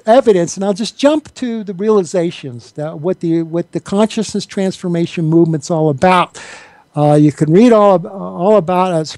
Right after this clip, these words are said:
plenty of information on the web and books and in Lynn McTaggart's book, The Experiments, to show this type of thing.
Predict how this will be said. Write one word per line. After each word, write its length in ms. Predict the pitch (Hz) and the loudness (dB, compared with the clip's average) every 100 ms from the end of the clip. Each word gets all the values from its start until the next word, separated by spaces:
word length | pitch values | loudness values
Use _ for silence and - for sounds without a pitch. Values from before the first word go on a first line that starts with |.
| _ | _
plenty 540 | - - 202 247 254 | -20 -4 2 4 6
of 100 | 214 | 4
information 480 | 196 - 175 165 - | 2 -4 -6 -6 -6
on 80 | 165 | -8
the 80 | 147 | -8
web 340 | 151 156 156 | -6 -4 -4
and 180 | 143 127 | -6 -2
books 420 | 180 196 196 - - | 2 4 2 -6 -6
and 300 | 175 170 165 | -4 -2 -2
in 120 | 156 | -2
Lynn 140 | 165 | -2
McTaggart's 800 | 170 - 202 214 208 196 - - - _ | -2 2 2 4 2 0 -4 -18 -20 _
book, 280 | 180 180 - | 0 0 -2
The 460 | 202 196 175 180 214 | -12 -6 -4 -4 -6
Experiments, 640 | 175 - 190 185 165 - | -8 0 2 4 2 -4
to 80 | - | -10
show 280 | - 180 160 | -4 -2 0
this 180 | 165 - | -2 -2
type 280 | 175 170 | -2 -2
of 60 | 156 | -6
thing. 300 | - 151 135 | -6 -4 -4